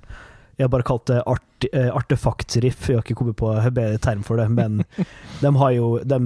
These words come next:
Speaker 1: inkorporerer jo lyden av plektere som bare blir
Speaker 2: Ja,
Speaker 1: dratt
Speaker 2: sånn,
Speaker 1: over
Speaker 2: ja.
Speaker 1: strengene,
Speaker 2: Mm, mm.
Speaker 1: som er jo en, det er jo egentlig en ikke-tonal lyd som
Speaker 2: <laughs>
Speaker 1: er i hermetegn da ikke korrekt å spille
Speaker 2: Mm.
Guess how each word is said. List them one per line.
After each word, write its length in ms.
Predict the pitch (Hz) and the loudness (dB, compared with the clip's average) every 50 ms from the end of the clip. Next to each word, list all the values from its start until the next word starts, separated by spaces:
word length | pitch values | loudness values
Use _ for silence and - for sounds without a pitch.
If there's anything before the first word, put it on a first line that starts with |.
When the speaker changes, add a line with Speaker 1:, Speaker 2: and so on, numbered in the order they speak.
| 120 123 120 | 0 -2 -2
Speaker 1:
inkorporerer 640 | 151 135 120 - 123 110 - - 123 117 110 110 110 | -4 -4 -2 0 0 0 0 0 0 0 2 2 2
jo 120 | 110 120 | 2 2
lyden 360 | 120 117 110 104 95 107 107 | 2 0 0 0 0 -2 -2
av 220 | 110 104 104 104 - | -2 -2 -4 -4 -4
plektere 500 | - 127 - - - - - 104 120 113 | -6 -6 -6 -8 -12 -8 -6 -4 -4 -4
som 160 | - - 113 110 | -4 -4 -4 -4
bare 200 | 110 107 107 104 | -2 -2 -2 -4
blir 300 | 104 104 110 110 110 110 110 | -4 -4 -2 -2 -2 0 0
Speaker 2:
Ja, 180 | 113 120 123 131 | 0 0 0 0
Speaker 1:
dratt 60 | 127 | 2
Speaker 2:
sånn, 140 | 156 139 123 | 2 0 2
Speaker 1:
over 80 | 123 131 | 2 0
Speaker 2:
ja. 60 | 131 | 0
Speaker 1:
strengene, 320 | 127 135 127 120 110 123 127 127 | 0 0 0 2 2 2 2 0
Speaker 2:
Mm, 100 | 107 117 120 - - - | -2 -4 -6 -10 -12 -8
mm. 100 | - 123 | -4 -2
Speaker 1:
som 140 | 120 113 156 | 0 2 4
er 80 | 147 120 | 4 6
jo 140 | 113 120 135 | 6 6 6
en, 240 | 127 120 110 - - _ - | 4 4 0 -2 -6 _ -2
det 100 | 143 127 | 0 0
er 40 | 120 | 0
jo 80 | 117 113 | 0 -2
egentlig 140 | - - 120 | 0 0 0
en 140 | 123 123 - | 0 0 -2
ikke-tonal 520 | - - 113 - 117 110 110 101 104 104 | -2 -4 -2 0 0 0 0 0 0 0
lyd 220 | 104 101 98 110 | 0 0 0 -2
som 340 | - - 123 107 101 104 101 - - - - - - | 0 0 0 2 2 0 -2 -2 -6 -10 -20 -20 -20
Speaker 2:
<laughs> 300 | - - - - - - | -20 -20 -20 -14 -6 0
Speaker 1:
er 360 | 139 127 120 117 110 110 113 101 | 2 2 2 4 2 2 0 0
i 120 | 113 113 113 | 0 2 2
hermetegn 460 | 113 117 110 104 - 110 104 107 107 | 2 2 2 0 0 0 2 2 2
da 180 | 107 107 104 104 | 2 2 2 0
ikke 280 | 101 - - - 117 | -2 -4 -4 -4 -2
korrekt 460 | - - 120 110 104 - - - - - | 0 0 0 0 0 -2 -4 -4 -2 -2
å 60 | 110 107 | -2 -2
spille 480 | - - 123 113 113 101 101 101 101 - - | -2 -2 -2 0 0 0 0 0 -2 -2 -2
Speaker 2:
Mm. 320 | 131 123 120 113 107 117 | -2 0 2 2 0 -2